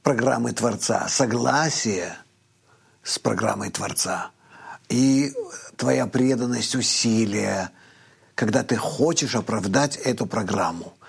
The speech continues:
когда ты согласен с ней, хотя движение к этой цели обычно оно против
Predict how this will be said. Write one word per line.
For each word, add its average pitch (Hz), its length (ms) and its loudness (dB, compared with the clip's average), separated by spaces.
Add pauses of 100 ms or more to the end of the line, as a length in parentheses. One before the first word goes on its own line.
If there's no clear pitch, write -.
когда 120 260 2
ты - 120 -4
согласен 135 500 2
с - 140 -4
ней, 175 280 2 (200)
хотя 139 460 2
движение 113 720 0
к - 100 -6
этой 104 260 -2
цели 180 480 2 (220)
обычно 139 600 0
оно 139 340 2 (260)
против 143 540 0